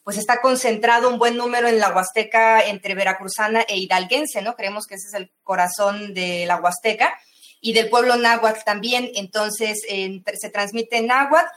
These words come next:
el pueblo otomí también está ubicado en esta región y el pueblo tepehua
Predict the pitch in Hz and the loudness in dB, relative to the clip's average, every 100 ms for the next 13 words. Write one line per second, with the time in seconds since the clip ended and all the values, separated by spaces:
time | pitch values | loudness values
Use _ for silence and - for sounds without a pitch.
0 | _ _ _ 208 208 240 240 254 240 233 | _ _ _ -6 2 2 6 4 4 2
1 | 220 226 277 247 202 214 220 220 226 208 | 2 0 0 0 0 0 -2 0 -2 -2
2 | 208 214 214 214 208 208 214 208 202 233 | 0 0 2 -2 -4 0 0 0 -2 0
3 | 240 247 220 220 220 233 226 196 196 208 | 0 0 -4 -2 0 0 -2 -6 -2 0
4 | 214 214 208 190 - 220 220 330 - | 2 0 -2 -6 2 2 4 2 0